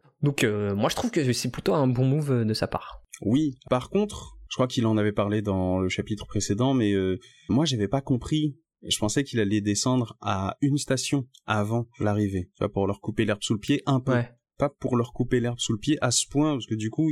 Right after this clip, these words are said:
Speaker 2: il descend genre trois ou quatre stations
Speaker 1: Ouais,
Speaker 2: avant.
Speaker 1: ouais, ouais.
Speaker 2: On verra, euh, <laughs> on verra.
Speaker 1: Ouais, ouais, bah, on va y re-, on va y revenir plus tard, parce que j'ai quand même une petite remarque, moi, par rapport à ça, mais on,
Speaker 2: Est-ce que c'était
Speaker 1: on
Speaker 2: un bon move ou est-ce que c'était une facilité scénaristique ? On ne sait pas.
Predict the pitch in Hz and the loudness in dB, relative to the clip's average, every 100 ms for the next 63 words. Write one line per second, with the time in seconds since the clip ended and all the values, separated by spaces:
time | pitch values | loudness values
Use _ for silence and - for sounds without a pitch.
0 | 147 110 110 113 151 139 120 - - 135 | 0 0 0 0 0 0 -2 -4 -2 -2
1 | 127 143 - - - 117 - 120 147 143 | 0 -4 -4 -10 -4 -2 0 2 4 2
2 | - _ _ - 131 123 123 120 - _ | -4 _ _ -2 2 2 2 -2 -6 _
3 | - 90 95 147 165 107 101 - - 147 | -4 0 2 2 2 0 0 -4 0 -2
4 | - _ - 113 175 180 247 294 220 196 | -4 _ -2 0 2 4 4 2 2 2
5 | 165 160 160 175 160 160 143 160 170 165 | 4 4 4 2 2 2 2 2 4 4
6 | 160 160 170 - - - - 160 156 175 | 2 0 -2 -2 -2 -2 0 0 2 2
7 | 180 156 160 - 147 143 127 113 120 123 | 2 2 2 0 2 2 2 2 2 2
8 | 117 123 196 165 123 113 117 120 123 135 | 0 2 2 2 0 0 0 -2 0 0
9 | 135 123 127 120 117 117 151 190 127 113 | 2 2 2 2 4 4 4 2 0 -2
10 | - 117 117 123 117 113 - 107 104 165 | -2 -2 0 2 2 0 0 0 2 0
11 | 135 123 127 - 107 98 107 143 175 | 2 0 0 -2 -4 -2 -2 0 -4